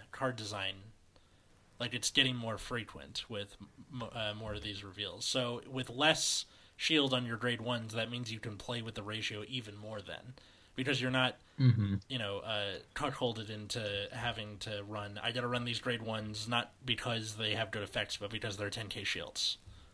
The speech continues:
Speaker 1: I need that for the early game," or whatever. Basically, I'm going back on my previous position of, "Aw, man, they made the grade ones into five K shields." Like, I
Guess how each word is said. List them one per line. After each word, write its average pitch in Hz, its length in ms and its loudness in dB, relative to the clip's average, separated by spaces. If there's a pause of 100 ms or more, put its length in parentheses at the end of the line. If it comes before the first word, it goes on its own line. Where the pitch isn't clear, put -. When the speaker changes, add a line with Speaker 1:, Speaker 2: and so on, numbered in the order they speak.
(180)
Speaker 1:
I 101 100 -6
need 104 180 0
that 101 160 4
for - 80 -2
the 95 100 -2
early 87 220 -6
game," - 240 -10 (100)
or 117 80 2
whatever. 104 380 2 (3000)
Basically, 143 400 12
I'm 131 100 8
going 123 220 10
back 113 260 8
on 107 80 0
my 98 100 0
previous 101 400 0
position 104 440 -2
of, 98 180 -8
"Aw, 127 320 10
man, 190 480 8
they 202 240 12
made 180 420 6
the 143 140 4 (320)
grade 165 300 8
ones 160 360 6
into 147 140 4
five 143 340 12
K 135 160 6
shields." 123 320 4
Like, 117 200 2
I 127 220 4